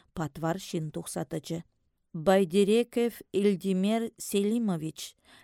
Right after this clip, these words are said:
лейтенант, стрелковый рота командиры», терӗ вӑл. Веҫҫӗмӗшӗ сарлака пит шӑм милле кӑштах курбундарах ҫын пульчӗ.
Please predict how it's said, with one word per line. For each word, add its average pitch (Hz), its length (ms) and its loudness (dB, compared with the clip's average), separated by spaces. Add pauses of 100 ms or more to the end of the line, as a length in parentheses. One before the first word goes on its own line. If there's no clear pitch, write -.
лейтенант, 185 840 0 (140)
стрелковый 180 960 2
рота 196 320 -2
командиры», 190 800 0 (600)
терӗ 151 300 -6
вӑл. 143 220 -12 (640)
Веҫҫӗмӗшӗ 175 880 -4
сарлака 165 600 -6
пит 196 240 -6
шӑм 165 240 -6 (120)
милле 190 320 -2 (400)
кӑштах 185 480 -2
курбундарах 170 720 -4
ҫын 151 320 -8
пульчӗ. 151 380 -10